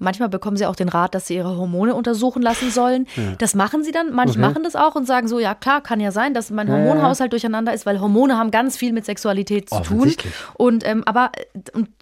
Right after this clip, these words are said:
Speaker 1: das haben dann auch einige gesagt, habe ich auch in einigen Foren gelesen, mit den Hormonen stimmt alles.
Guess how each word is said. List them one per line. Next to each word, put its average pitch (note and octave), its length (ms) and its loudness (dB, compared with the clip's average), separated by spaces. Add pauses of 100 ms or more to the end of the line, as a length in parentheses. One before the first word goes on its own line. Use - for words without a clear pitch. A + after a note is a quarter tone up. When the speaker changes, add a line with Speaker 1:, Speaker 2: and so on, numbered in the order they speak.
(140)
Speaker 1:
das G#3+ 160 -4
haben G#3+ 180 2
dann G3 140 -4
auch F3+ 340 -2
einige A#3+ 340 0
gesagt, A#3 320 -2
habe G3 60 -8
ich F#3 100 -6
auch F3+ 60 -6
in F#3 100 -4
einigen F#3+ 320 0
Foren A3+ 380 0
gelesen, G#3 380 -2 (360)
mit A3+ 200 0
den G#3 120 6
Hormonen F#3 320 4
stimmt D4+ 320 0
alles. D#3 380 -4